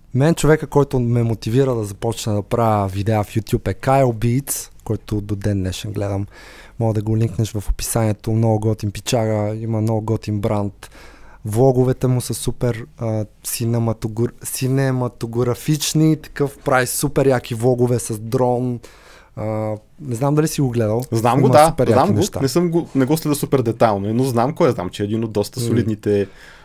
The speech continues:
Speaker 2: а, Тома толкова
Speaker 1: Да,
Speaker 2: много неща,
Speaker 1: също
Speaker 2: човек, то как може всичко да из-, да изгледаш и да следиш, нали се сещаш?
Speaker 1: Няма как, да, да, да,
Speaker 2: Абсолютно.
Speaker 1: да.
Speaker 2: Абсолютно.
Speaker 1: Напоследък почнах да гледам и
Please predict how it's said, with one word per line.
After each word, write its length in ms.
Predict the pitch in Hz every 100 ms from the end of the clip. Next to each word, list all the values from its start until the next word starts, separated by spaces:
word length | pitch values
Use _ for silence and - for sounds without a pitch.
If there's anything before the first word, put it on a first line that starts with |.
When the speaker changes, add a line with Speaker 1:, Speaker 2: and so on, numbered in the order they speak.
| -
Speaker 2:
а, 480 | - 95 92 - 95 98 90 - - - - - -
Тома 200 | 139 143
толкова 240 | 170 170
Speaker 1:
Да, 60 | 180
Speaker 2:
много 160 | 185
неща, 200 | 185 -
Speaker 1:
също 100 | 175
Speaker 2:
човек, 220 | 160 165
то 100 | -
как 160 | 151 156
може 160 | 165 160
всичко 240 | 151 147
да 100 | 131
из-, 140 | 131 120
да 80 |
изгледаш 280 | 123 120 117
и 40 | 110
да 80 |
следиш, 280 | 101 98 92
нали 160 | 98 110
се 60 |
сещаш? 160 | - 117
Speaker 1:
Няма 280 | 110 107 131
как, 220 | 139 117
да, 140 | 110 104
да, 100 | 104
да, 120 | 101
Speaker 2:
Абсолютно. 340 | 101 104 101
Speaker 1:
да. 80 | - - - - - - - - - -
Speaker 2:
Абсолютно. 380 | - - 101 107
Speaker 1:
Напоследък 500 | 120 120 - 156 151
почнах 280 | 151 147 151
да 120 | 135
гледам 280 | 120 135
и 40 | 135